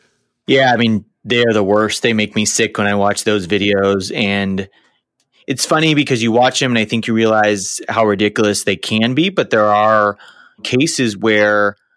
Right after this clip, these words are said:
people are going to those groups and, you know, some of these seminars are, "Make sure you apply for a new credit card before you come to our conference because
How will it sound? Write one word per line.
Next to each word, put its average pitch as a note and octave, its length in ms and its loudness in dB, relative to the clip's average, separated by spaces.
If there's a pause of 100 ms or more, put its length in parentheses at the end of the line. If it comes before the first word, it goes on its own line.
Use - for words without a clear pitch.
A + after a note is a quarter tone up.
(100)
people A2 260 -2
are G2+ 80 2
going G#2 300 0
to A2+ 100 -4
those G2+ 240 0
groups A2 520 0
and, G2 280 -2
you A#2 100 -4
know, A2 100 0
some C3+ 240 -2
of B2+ 60 2
these B2 180 0
seminars G#2+ 640 0
are, G2 280 0 (300)
"Make B2+ 160 -2
sure C#3+ 140 0
you C3 80 4
apply B2+ 300 0
for B2 160 -2
a A#2 40 0
new A2+ 120 2
credit A#2+ 320 -2
card A2 240 0
before A2 320 0
you A2 100 2
come G#2+ 240 -2
to G#2 80 2
our G2+ 140 0
conference G#2 680 -2
because G2+ 580 -2